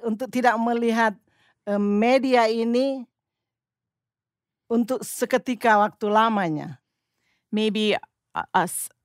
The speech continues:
Speaker 2: a frequent fast or a partial fast.
Speaker 1: Mungkin puasa secara frekuensi atau sebagian kita bisa untuk tidak melihat,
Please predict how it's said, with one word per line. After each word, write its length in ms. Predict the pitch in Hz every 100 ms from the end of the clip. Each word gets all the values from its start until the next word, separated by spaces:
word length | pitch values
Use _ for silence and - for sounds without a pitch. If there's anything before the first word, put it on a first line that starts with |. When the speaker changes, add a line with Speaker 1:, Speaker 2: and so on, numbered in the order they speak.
| -
Speaker 2:
a 140 | 190
frequent 580 | - - 330 339 339 320
fast 640 | - - 285 285 285 - -
or 180 | 196 185
a 60 | - -
partial 480 | 311 311 - 247
fast. 880 | 247 - 226 214 220 - - - - _ 202
Speaker 1:
Mungkin 640 | 240 254 - 269 262 254 - _
puasa 960 | 240 247 240 233 - 240 233 226 226 214 _
secara 480 | - 240 233 214 214
frekuensi 1200 | - 214 214 - 240 269 262 - 269 269 277 269 -
atau 560 | - 220 214 - 247 247
sebagian 1200 | - 226 233 240 208 254 262 254 254 254 240 247 _ _
kita 240 | - 208 226
bisa 400 | 220 - 233 208 _ - _
untuk 400 | 247 214 240 196 _ _ _ _ _ _
tidak 400 | 254 226 254 233
melihat, 800 | 220 233 247 254 226 - 196 165